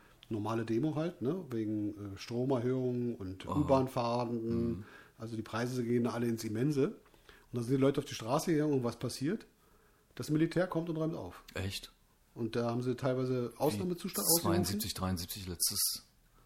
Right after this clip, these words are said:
Speaker 2: Jahrhundert.
Speaker 1: Das letzte Mal war Pinochet.
Speaker 2: Mhm,
Speaker 1: Ja?
Speaker 2: genau.
Speaker 1: So, und jetzt haben sie da,
Speaker 2: Echt?
Speaker 1: äh, ja, ja, war, ist da so richtig heftig, es sind drei Menschen tot.
Speaker 2: Ach, hör auf.
Speaker 1: Ja, also das
Speaker 2: Ja.
Speaker 1: geht, da geht's richtig zur Sache und das finde ich schon sehr
Speaker 2: <clears throat>
Speaker 1: erschreckend, ja,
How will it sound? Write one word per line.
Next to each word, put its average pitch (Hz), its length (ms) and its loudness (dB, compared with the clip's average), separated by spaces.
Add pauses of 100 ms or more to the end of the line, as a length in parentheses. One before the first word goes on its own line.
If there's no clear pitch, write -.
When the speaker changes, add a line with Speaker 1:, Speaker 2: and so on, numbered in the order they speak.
(360)
Speaker 2:
Jahrhundert. 92 280 -4
Speaker 1:
Das 110 80 -6
letzte 135 220 -2
Mal 165 160 4
war 147 100 2
Pinochet. 127 540 -2
Speaker 2:
Mhm, 87 400 -4
Speaker 1:
Ja? 107 80 -4
Speaker 2:
genau. 92 300 -2 (200)
Speaker 1:
So, 123 200 0
und 110 120 -2
jetzt 135 200 0
haben 151 120 2
sie 143 100 4
da, 135 260 4
Speaker 2:
Echt? 123 280 -2
Speaker 1:
äh, 123 40 -2
ja, 147 120 0
ja, 196 160 0
war, 120 160 0
ist 135 140 -6
da 135 60 -2
so 123 80 -2
richtig 143 240 -2
heftig, 147 280 -2
es 143 60 -6
sind 123 140 -6
drei 120 180 2
Menschen 135 300 0
tot. 226 280 -4 (200)
Speaker 2:
Ach, 90 200 -4 (100)
hör 82 100 -12
auf. 73 160 -10
Speaker 1:
Ja, - 240 2
also 135 280 2
das 127 200 0
Speaker 2:
Ja. 80 80 -8
Speaker 1:
geht, 139 100 4
da 135 80 4
geht's 139 220 2
richtig 156 240 -4
zur 160 120 -4
Sache 175 300 0
und 110 160 -4
das 113 180 -2
finde 113 260 -4
ich 107 60 -6
schon 120 200 -4
sehr 117 260 0
Speaker 2:
<clears throat> 117 240 0
Speaker 1:
erschreckend, 104 540 -8
ja, 98 80 -14